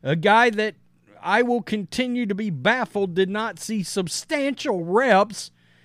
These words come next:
in what can only be described as a very, uh, pedestrian offense. And I think I may be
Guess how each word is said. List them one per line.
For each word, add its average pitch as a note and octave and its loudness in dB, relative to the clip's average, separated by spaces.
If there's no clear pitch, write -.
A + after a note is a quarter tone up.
in A3+ 2
what A#3+ 2
can B3 -2
only B3+ 0
be B3 -4
described A#3+ -2
as G#3 -2
a A3+ 0
very, A#3 0
uh, F3+ 2
pedestrian G#3+ -2
offense. C4 -4
And F#3 -6
I F#3+ -6
think - -6
I G#3 2
may G3 0
be F3+ -2